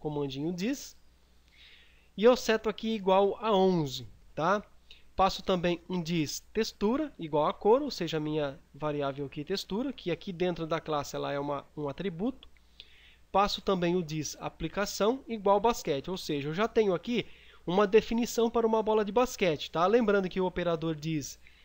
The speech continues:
ele funciona como uma referência para um membro da própria classe onde estamos utilizando, é, esse próprio membro, ou seja, eu estou utilizando aqui o membro raio, que é uma propriedade,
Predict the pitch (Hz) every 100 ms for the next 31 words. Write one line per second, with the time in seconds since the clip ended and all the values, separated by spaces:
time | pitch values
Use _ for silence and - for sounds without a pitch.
0 | - - 156 175 - 233 - - 185 156
1 | 131 - - - 190 185 180 180 220 240
2 | 214 180 180 170 - 151 180 180 175 156
3 | 180 170 165 165 170 160 151 156 - 202
4 | 220 185 160 160 156 - 160 156 151 139
5 | - - - - 170 156 214 214 185 147
6 | 156 147 139 - - - - - _ _
7 | 147 147 147 143 143 143 139 139 - _
8 | _ _ - - - _ - _ - -
9 | - 170 - 175 160 147 196 196 220 254
10 | 214 - 165 175 - 185 175 175 160 160
11 | 151 160 151 151 147 160 165 175 233 185
12 | 156 165 156 185 208 190 247 -